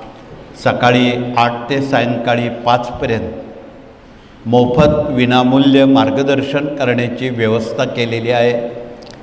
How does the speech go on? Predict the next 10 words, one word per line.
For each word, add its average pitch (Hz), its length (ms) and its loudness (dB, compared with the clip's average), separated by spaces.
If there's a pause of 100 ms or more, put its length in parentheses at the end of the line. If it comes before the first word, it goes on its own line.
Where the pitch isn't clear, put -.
हे 127 40 2
आपणाला 127 380 2
विदित 135 400 2
आहे. 92 360 -8 (1000)
तथापि 139 400 2
त्या 151 240 4
वेळेमध्ये 120 840 2 (960)
आपण 127 640 0
आपल्या 120 380 2
समस्या 117 720 -2